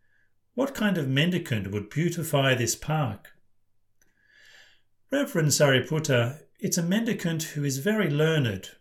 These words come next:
remembering and keeping what they've learned. These teachings are good in the beginning, good in the middle, good in the end, meaningful and well phrased,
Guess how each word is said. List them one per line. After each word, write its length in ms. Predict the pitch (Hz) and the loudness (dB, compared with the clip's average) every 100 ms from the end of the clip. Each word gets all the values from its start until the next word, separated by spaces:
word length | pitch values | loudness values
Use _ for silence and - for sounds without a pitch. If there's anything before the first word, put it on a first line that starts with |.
| - | -6
remembering 720 | 151 143 185 196 190 185 165 | -2 2 2 4 2 2 0
and 180 | 120 117 | -2 -4
keeping 480 | - 156 151 143 | -2 -2 0 0
what 200 | 135 131 | 0 -2
they've 200 | 131 117 | -2 0
learned. 540 | 113 117 107 101 95 - _ _ _ _ _ _ _ - | 2 2 0 -2 -8 -14 _ _ _ _ _ _ _ -2
These 280 | 208 196 | 2 2
teachings 480 | - 175 175 151 127 | 2 2 2 0 2
are 160 | 123 117 | 2 2
good 240 | 175 196 | 2 2
in 120 | 185 | 2
the 80 | 156 | 2
beginning, 720 | 131 123 131 143 143 139 139 - _ _ | 0 0 2 2 2 0 -4 -10 _ _
good 220 | - 180 | 0 2
in 100 | 180 | 2
the 100 | 165 | 0
middle, 460 | 131 123 127 123 123 _ _ _ _ - | 2 2 2 -2 -6 _ _ _ _ -2
good 200 | 165 175 | 2 4
in 80 | |
the 180 | 147 120 | 4 4
end, 440 | 110 101 95 95 - - _ _ | 2 0 -6 -8 -14 -20 _ _
meaningful 720 | 151 185 190 180 - 156 180 | 0 4 4 2 2 0 0
and 200 | 131 113 | -2 -2
well 220 | 120 135 | 0 0
phrased, 640 | 123 135 113 110 101 104 | 0 -2 0 0 -4 -6